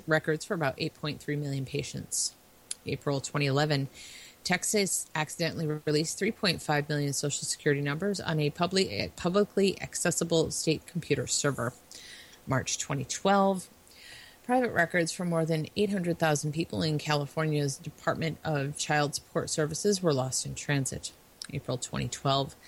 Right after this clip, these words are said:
Texas Attorney General accidentally released about six point five million Social Security numbers to lawyers challenging a voter I D case.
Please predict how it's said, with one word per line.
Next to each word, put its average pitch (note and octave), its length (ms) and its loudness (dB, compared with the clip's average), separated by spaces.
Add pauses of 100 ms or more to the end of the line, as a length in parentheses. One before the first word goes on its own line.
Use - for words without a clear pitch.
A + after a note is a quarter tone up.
(380)
Texas E3 460 0
Attorney D#3 320 0
General D#3 500 0
accidentally D3+ 560 -2
released D3 380 2
about - 220 -4
six - 180 -2
point D3 280 0
five D3 260 0
million D3+ 300 0
Social - 300 -6
Security E3 400 0
numbers F3+ 400 0
to - 140 -6
lawyers E3 580 4
challenging D#3 460 0
a D#3 100 0
voter C3+ 280 -2
I B2+ 100 0
D C3+ 200 -2
case. - 420 0